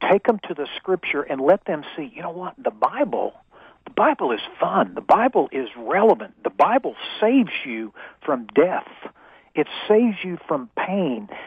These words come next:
It saves you from shame, from guilt. And if you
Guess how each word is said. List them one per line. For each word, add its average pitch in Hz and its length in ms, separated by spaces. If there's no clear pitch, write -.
It - 140
saves 214 280
you 185 160
from 139 160
shame, 180 540
from 131 200
guilt. 170 380
And 147 360
if 185 220
you 226 180